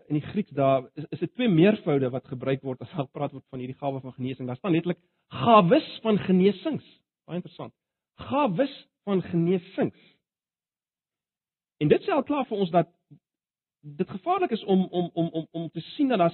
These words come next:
sekere ouens is, sekere groot geneesers, of genees-, wat sal mens noem? Ja, geneesers, of ouens wat, uh, almal kan genees. Dit lyk my nie, dit was die geval gewees in die Nuwe Testament. Daar was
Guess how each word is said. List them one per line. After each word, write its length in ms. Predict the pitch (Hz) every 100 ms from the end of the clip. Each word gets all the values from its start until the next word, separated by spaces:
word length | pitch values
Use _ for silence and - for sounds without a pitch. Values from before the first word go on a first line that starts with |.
| - -
sekere 380 | 330 320 302
ouens 260 | 214 220 220
is, 180 | 180 - - _ _ _ _
sekere 240 | 262 277 254
groot 240 | 254 254
geneesers, 760 | 233 202 196 269 - - 147 - - - _
of 100 | - 160
genees-, 680 | 160 254 277 - - - - _ _ _ _ _ _ 131
wat 140 | 127
sal 140 | 160
mens 100 | 143
noem? 160 | 131 120 139 _ _ _ -
Ja, 100 | 123
geneesers, 520 | - 135 165 - - _
of 140 | - _ _ -
ouens 240 | 156 151
wat, 180 | 135 143 _ _ _ _ _
uh, 320 | 120 120 123 - _ _ _ _ _
almal 220 | 277 240
kan 140 | 226 196
genees. 320 | 196 151 - - _ _ _
Dit 160 | 156 277
lyk 160 | 311 311
my 100 | 330
nie, 100 | 277
dit 160 | 240
was 140 | 262 233
die 80 |
geval 280 | 208 - 233 214
gewees 340 | 175 208 196
in 120 | 170
die 40 | 160
Nuwe 160 | 180
Testament. 460 | - 143 117 - - _ _ _ _ _ _ _
Daar 140 | 156 175
was 160 | 170